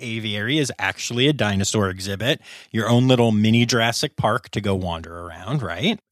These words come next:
But in this case, I am talking about twenty-four life-sized amniotronic prehistoric creatures, including dinosaurs, woolly mammoths, and other prehistoric beasts. Now, here's the thing.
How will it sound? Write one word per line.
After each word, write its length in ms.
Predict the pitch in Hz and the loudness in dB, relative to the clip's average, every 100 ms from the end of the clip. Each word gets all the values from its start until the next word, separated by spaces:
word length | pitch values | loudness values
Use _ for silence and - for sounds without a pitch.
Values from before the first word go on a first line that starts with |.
| 139 | -4
But 260 | 127 160 | 2 2
in 140 | 170 175 | 4 2
this 220 | 247 - | 2 0
case, 340 | 131 117 - | 0 0 0
I 180 | - 196 | 0 2
am 200 | 226 185 | 2 2
talking 460 | 175 175 170 175 160 | 2 2 2 2 2
about 360 | 110 107 107 | 0 -2 -4
twenty-four 1040 | - - 226 - 233 - - 151 135 127 127 | -4 0 0 0 -4 -2 2 4 6 4 2
life-sized 1200 | 123 120 156 226 - - - 160 151 143 139 135 - - | -2 2 4 2 -2 -8 -2 0 2 2 2 0 -4 -2
amniotronic 1000 | 151 170 175 180 175 - 135 127 123 - - | 0 2 4 2 2 2 2 2 0 -4 -14
prehistoric 1000 | - 233 202 202 - - 160 156 147 - | -4 0 2 2 0 4 6 6 2 -4
creatures, 680 | - 135 117 - 90 90 | -2 -2 0 -2 -2 -2
including 680 | - 113 107 - 113 107 101 | -4 -2 -2 0 0 2 0
dinosaurs, 880 | 104 113 143 147 - 143 143 139 - | 2 4 4 2 2 4 4 4 0
woolly 480 | 98 101 120 131 127 | -4 -2 0 2 2
mammoths, 640 | 113 113 120 123 - - | 2 2 0 0 -2 -6
and 200 | - 104 | -4 -2
other 300 | 98 107 104 | 0 2 0
prehistoric 840 | - 104 92 - 98 92 90 90 | 0 -2 0 -2 0 -2 -4 -8
beasts. 600 | 87 85 - - - - - _ _ _ - - - - | -10 -10 -8 -8 -6 -8 -8 _ _ _ -20 -20 -12 0
Now, 360 | 127 104 71 - _ _ _ _ _ _ _ _ | 2 2 0 -12 _ _ _ _ _ _ _ _
here's 380 | - 277 262 - | 2 4 4 2
the 140 | 113 | -2
thing. 380 | - 85 76 - | -4 -10 -14 -20